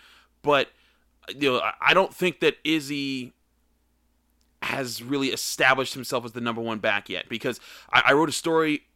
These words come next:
earlier in the week saying that, you know, 'cause Narduzzi said that Izzy's pushing Vincent Davis for starting time. I, I, I don't know if it's that level yet, but we did see some really good bursts. There were a couple times where he just hit an edge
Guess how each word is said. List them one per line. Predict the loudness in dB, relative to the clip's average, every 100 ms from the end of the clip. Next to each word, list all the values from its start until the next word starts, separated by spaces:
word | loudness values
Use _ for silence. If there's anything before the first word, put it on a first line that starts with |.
| _ _ _
earlier | 2 2 4 0
in | 0
the | -2
week | -2 -6 -6
saying | -4 -2 -2
that, | -2 -4
you | -4 -4
know, | -2 -4
'cause | -8 -10
Narduzzi | -6 -4 -4 -6 -6
said | -4 -2
that | -4
Izzy's | -4 -4 -6
pushing | -10 -6 -6 -4 -8 -6
Vincent | -6 -6 -6
Davis | -4 -2 -4 -8
for | -8 -2 -2
starting | -2 -2 -2 -2
time. | -8 -10 -10 _ -20 -20 _ _ _ _ _ _
I, | -4 2
I, | 4 6
I |
don't | 6 6
know | 2
if | -2
it's | -6
that | 0 2 2 -6 _ -12
level | -2 0 0 0
yet, | -2 -2 -2 -6 0
but | 0
we | 0 -8
did | -2 -2 -2
see | -4 -6
some | -6 -6
really | -6
good | -6
bursts. | -8 -4
There |
were | -4
a |
couple | -4 -4 -4
times | -2 -2 -2
where | -6 -10
he | -10 -12
just | -12
hit | -8 -6
an | -6
edge | -2 -2 -2 -8